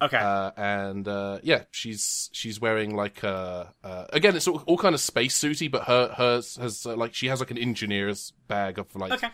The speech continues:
Speaker 1: cool.
Speaker 2: tools and equipment on her side. Uh, Xenia S-, uh, Selesnyov, uh, steps forward and she says, "So what is this? Have you had a chance to do any, uh, like, soil analysis? What is this moon like? I'm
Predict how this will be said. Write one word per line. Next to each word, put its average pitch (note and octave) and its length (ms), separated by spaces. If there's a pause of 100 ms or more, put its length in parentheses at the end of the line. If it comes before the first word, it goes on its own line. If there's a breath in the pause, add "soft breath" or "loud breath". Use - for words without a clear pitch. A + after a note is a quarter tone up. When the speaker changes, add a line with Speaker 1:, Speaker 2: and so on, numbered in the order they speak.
(220)
Speaker 1:
cool. G#3 100
Speaker 2:
tools G#3 260
and G2 80
equipment G2 480
on G2+ 100
her F#2 80
side. F2+ 320
Uh, A2 200
Xenia C3+ 220
S-, C3+ 120
uh, G#2+ 380
Selesnyov, C3 720
uh, G#2+ 180
steps - 300
forward A2 240
and A2 80
she B2 100
says, A#2 160
"So F3+ 120
what D#3 260
is E3 160
this? - 400 (100)
Have B2+ 140
you C#3 160
had C3 200
a B2+ 60
chance C3 340
to B2 100
do B2 180
any, A2+ 320 (320 soft breath)
uh, G#2 220
like, G2+ 180
soil C#3 400
analysis? B2+ 640
What D#3 180
is C#3+ 140
this D#3 200
moon D#3 180
like? F#3+ 180
I'm A2+ 160